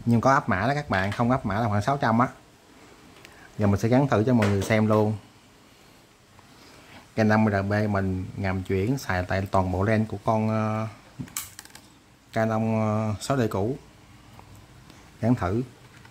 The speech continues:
Pin thì pin Ford ha. Lên. Ồ, lens, à, pin nhận tốt ha. Nó nhận cả vạch báo pin nè, pin, pin đang đầy.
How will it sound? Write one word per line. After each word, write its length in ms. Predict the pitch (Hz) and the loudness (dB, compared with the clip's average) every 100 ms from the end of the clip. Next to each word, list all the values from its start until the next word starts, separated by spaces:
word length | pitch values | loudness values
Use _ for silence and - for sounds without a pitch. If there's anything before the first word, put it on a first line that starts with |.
| - - - - - - - - - - - - - - | -20 -20 -20 -20 -20 -20 -20 -20 -20 -20 -20 -20 -14 -2
Pin 120 | 117 | 0
thì 60 | 110 | 2
pin 120 | 113 - | 0 2
Ford 280 | 120 113 113 | 2 4 2
ha. 180 | 110 110 - - - - - - - - - - - - - - - - - - - - - | 0 -4 -14 -20 -20 -12 -10 -10 -16 -20 -20 -20 -20 -20 -20 -20 -20 -20 -20 -20 -20 -14 -4
Lên. 200 | 139 156 151 - - - - - - - - - - - - - - - - - - - - - - - - | 2 2 2 -12 -20 -14 -14 -14 -18 -20 -20 -12 -12 -10 -10 -10 -14 -18 -18 -20 -8 -8 -8 -12 -20 -20 -8
Ồ, 240 | 127 113 - - - | 2 2 2 -16 -10
lens, 340 | 113 107 107 104 | -2 0 0 0
à, 520 | 104 104 104 104 104 110 | 0 0 2 2 0 2
pin 180 | 110 104 | 2 2
nhận 220 | 98 113 | 2 4
tốt 220 | 117 - | 4 4
ha. 160 | 123 123 - - - - - - 143 | 2 2 -6 -18 -20 -20 -20 -10 2
Nó 60 | |
nhận 260 | 139 101 104 | 4 4 2
cả 580 | 101 110 135 127 120 107 | 2 2 2 2 2 2
vạch 220 | 98 113 | -2 0
báo 140 | 127 135 | 0 2
pin 200 | 117 113 | 2 2
nè, 120 | 104 92 - | 0 -2 -6
pin, 240 | 117 110 107 | -4 -2 0
pin 100 | 107 | 0
đang 160 | 107 | 2
đầy. 340 | 101 92 90 | 2 0 -2